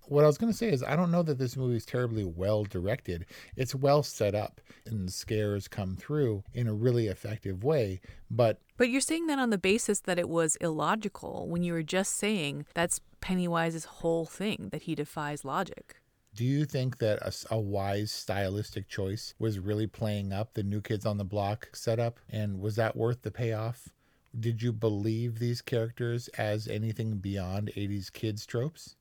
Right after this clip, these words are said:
Speaker 2: Um, it didn't seem, they had the Molly Ringwald reference, they had the
Speaker 1: Ugh.
Speaker 2: New Kids reference, they had, um, there were a few other cultural references that they are, you know, Nightmare on Elm Street Five, like, these things are supposed to firmly ground us in the late eighties.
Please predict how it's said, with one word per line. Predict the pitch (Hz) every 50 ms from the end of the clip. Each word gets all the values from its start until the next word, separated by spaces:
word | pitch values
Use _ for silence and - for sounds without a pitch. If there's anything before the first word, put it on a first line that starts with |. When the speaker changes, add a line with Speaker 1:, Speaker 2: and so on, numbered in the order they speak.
| _ - -
Speaker 2:
Um, | 226 220 233 226 226 226 226 226 214 214
it | 208 208 190
didn't | 277 349 480 494 -
seem, | - - 285 262 254 247 233 226 226 226 - - - -
they | - 180
had | 175 160 160
the | 165
Molly | 156 151 156 156 - - -
Ringwald | 180 214 226 226 220 220 214 214 190
reference, | 202 196 196 - - 196 190 190 -
they | 110 113 104
had | 104 82 76 -
the | 147
Speaker 1:
Ugh. | 151
Speaker 2:
New | 170 202 226 226
Kids | - - 226 202 - -
reference, | 180 175 170 - - 170 170 165 165 - - -
they | - - 156
had, | 147 151 147 143 139 139 139 143
um, | 143 143 143 139 139 139 143 147 147 - _ _
there | - 247
were | 277
a | 294
few | - - 262 240
other | 208 185 170
cultural | - - - 170 170 - - 165 147
references | 139 139 139 - - 160 156 147 - 156 160 170 -
that | - 160 - -
they | - 165 160 - -
are, | - 165 160
you | 160 170 175
know, | 170 160 156 156
Nightmare | 165 170 175 185 180 170 165 160
on | 160 156 156
Elm | 156 156 151
Street | - - - - 185 -
Five, | - 208 202 196 190 190 196 185
like, | 170 147 143 135 - - - - - - - - -
these | 226 226 214
things | - - 220 214 208
are | 196
supposed | 180 - - 180 170 - -
to | 170
firmly | - - 165 160 165 165
ground | 156 156 147 143 147 143 139
us | 143 147 - -
in | - 151 156
the | 160
late | 156 151 151 156 -
eighties. | 147 147 139 135 131 139 190 208 - - -